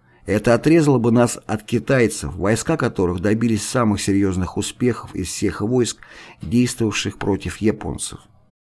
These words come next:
В результате путаницы или колебаний в принятии неприятного решения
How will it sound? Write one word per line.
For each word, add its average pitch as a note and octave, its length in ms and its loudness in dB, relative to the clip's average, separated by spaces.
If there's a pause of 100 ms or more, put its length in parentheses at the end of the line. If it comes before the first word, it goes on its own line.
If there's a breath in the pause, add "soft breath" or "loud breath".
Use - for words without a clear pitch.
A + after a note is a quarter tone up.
(380)
В F2 160 -2
результате D3+ 640 4
путаницы A2 720 -2
или A2+ 220 4
колебаний A2 800 2
в F#2+ 120 -6
принятии G#2+ 600 2
неприятного G#2 800 2
решения A2+ 680 -2